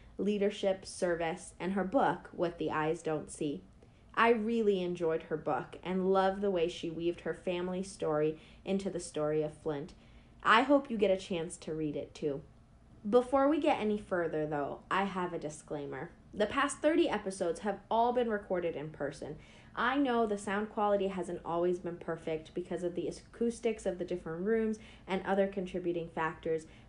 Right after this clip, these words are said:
but we've tried to record interviews in person because we know that gives us better sound quality. I was not able to meet with Doctor Mona in person, and so this interview was recorded via Skype.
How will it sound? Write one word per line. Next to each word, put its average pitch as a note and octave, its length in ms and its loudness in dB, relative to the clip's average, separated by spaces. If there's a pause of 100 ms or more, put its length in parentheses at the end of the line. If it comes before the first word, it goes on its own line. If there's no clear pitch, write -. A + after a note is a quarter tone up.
but B3 240 6
we've C#4 200 2
tried C4+ 340 2
to D4 120 -2
record A3+ 400 0
interviews F#3+ 520 -2
in F3 140 -4
person F3 420 -2
because G#3+ 360 0
we G#3+ 180 4
know G3 200 2
that F3 240 0
gives D#3+ 220 -2
us E3 180 -4
better D#3 300 -2
sound D3+ 400 -6
quality. C#3+ 480 -4 (560)
I A#3 160 6
was C#4 160 4
not A3 220 4
able F#3+ 240 2
to F3 120 -8
meet E3+ 240 -4
with D#3 140 -6
Doctor D3+ 340 -4
Mona D3+ 280 -4
in D3 160 -6
person, D#3 460 -4 (260)
and A3 160 0
so A#3 120 2
this A#3 280 4
interview A#3 420 2
was F#3+ 160 0
recorded F3 520 -2
via D#3 180 -2
Skype. - 480 -8